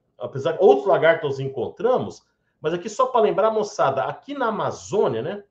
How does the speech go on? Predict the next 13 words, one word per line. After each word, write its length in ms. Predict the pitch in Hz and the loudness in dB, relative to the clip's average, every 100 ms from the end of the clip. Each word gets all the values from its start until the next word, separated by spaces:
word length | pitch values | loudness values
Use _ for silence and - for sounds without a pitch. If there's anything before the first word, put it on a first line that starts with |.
| _ _ _ _ | _ _ _ _
Tem 120 | 165 | -10
que 60 | 170 | -8
ser 220 | 202 202 | -2 6
observado 560 | 202 - 180 151 175 | 6 4 0 2 2
também 180 | 170 165 | 2 -2
nos 140 | 156 143 | -2 -2
outros 240 | 202 - | -2 -6
biomas, 540 | 127 127 151 185 110 | -10 -4 -2 0 -2
como 200 | - 139 | -6 -6
Mata 280 | 135 151 147 | -4 -4 -4
Atlântica 580 | 120 123 156 170 - 135 | -6 -6 -4 -4 -6 -10
e 40 | |
Cerrado, 760 | 131 - 123 113 151 139 113 | -10 -6 -8 -4 -4 -4 -6